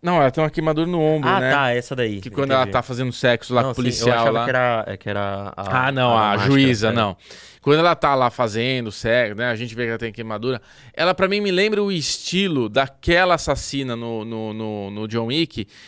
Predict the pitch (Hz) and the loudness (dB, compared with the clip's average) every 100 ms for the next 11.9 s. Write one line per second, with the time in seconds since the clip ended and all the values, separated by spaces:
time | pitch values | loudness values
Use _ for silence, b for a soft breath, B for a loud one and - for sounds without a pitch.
0 | _ - 165 151 151 170 156 135 - 151 | _ 0 2 2 0 -2 -2 -4 -4 -2
1 | 147 143 135 117 117 143 165 151 131 147 | 2 4 2 -2 -2 2 2 2 2 2
2 | 139 139 127 120 135 131 127 127 143 127 | 4 4 4 2 0 0 2 2 0 -4
3 | 123 120 117 120 120 120 117 110 104 101 | -2 -2 -2 -2 -4 -2 -2 -2 -4 2
4 | 160 185 190 190 180 143 113 120 139 139 | 4 6 4 4 6 4 4 2 2 0
5 | 131 139 120 120 110 117 117 120 120 120 | -4 -6 -6 -6 -4 0 -2 -2 -4 -6
6 | 123 120 117 120 113 107 107 139 175 160 | -4 -6 -4 -4 -4 -6 -2 4 6 6
7 | 139 - 139 147 202 180 b b _ 185 | 6 0 0 2 2 -2 b b _ 2
8 | 196 156 139 76 147 170 - 185 208 202 | 4 4 2 0 0 0 -4 -4 -2 0
9 | 190 247 302 208 - 160 143 131 151 139 | 2 0 0 -4 0 2 2 0 -2 -2
10 | 143 131 - 127 113 107 135 127 165 - | -6 -8 -4 -4 -2 -4 -4 0 0 0
11 | - 190 180 160 202 269 247 147 107 | 2 2 4 0 0 0 2 2 0